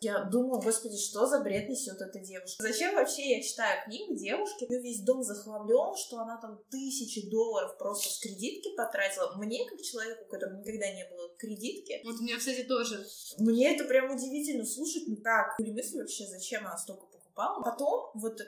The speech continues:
Speaker 1: те испытания, с которыми она сталкивалась в рамках своего эксперимента, да, "Год без покупок", они как-то начинают постепенно проявлять к ней уважение. Плюс творит чудеса ещё и манера, и описание, это сторителлинг. И ты начинаешь вот втягиваться вот в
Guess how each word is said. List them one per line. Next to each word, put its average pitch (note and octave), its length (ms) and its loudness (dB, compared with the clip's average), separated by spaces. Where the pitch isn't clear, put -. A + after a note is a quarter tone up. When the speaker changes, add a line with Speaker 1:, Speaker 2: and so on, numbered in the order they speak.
Speaker 1:
те C4 260 2
испытания, C4 600 0
с - 80 -6
которыми A3 380 -8
она G#3 140 -8
сталкивалась G#3 720 -6
в - 40 -12
рамках F#3+ 320 -10
своего - 460 -8
эксперимента, G3+ 680 -10
да, G#3 220 -6
"Год F#3 200 -10
без - 140 -10
покупок", F#4 560 -10
они G#3 240 -8
как-то G4 340 -12
начинают A3 600 -6
постепенно - 720 -4
проявлять G3 520 -6
к - 40 -16
ней A#3 200 -8
уважение. G3+ 640 -8
Плюс B3 340 -4
творит A3+ 360 -2
чудеса G#3 460 -4
ещё G3 360 -6
и F#3 100 -16
манера, A3+ 580 -8
и G3+ 100 -18
описание, F#3 640 -4
это - 80 -8
сторителлинг. F#3+ 840 -4
И G3+ 520 -8
ты C4+ 120 -2
начинаешь A#3+ 520 -4
вот - 160 -14
втягиваться G#3 600 -2
вот - 80 -20
в F#3 40 -16